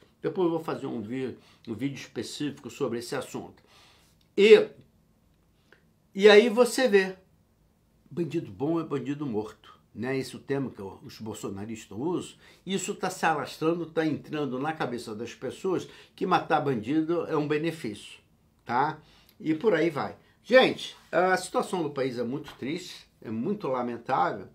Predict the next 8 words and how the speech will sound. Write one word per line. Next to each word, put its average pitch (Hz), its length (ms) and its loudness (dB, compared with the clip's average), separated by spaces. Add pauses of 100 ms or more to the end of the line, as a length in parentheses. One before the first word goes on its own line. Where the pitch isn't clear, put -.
(640)
e 175 680 4
temos 208 200 2
que - 100 -18
tomar 175 260 -2
muito 190 240 -4
cuidado 160 640 0
com, 156 340 -4
com 143 480 -6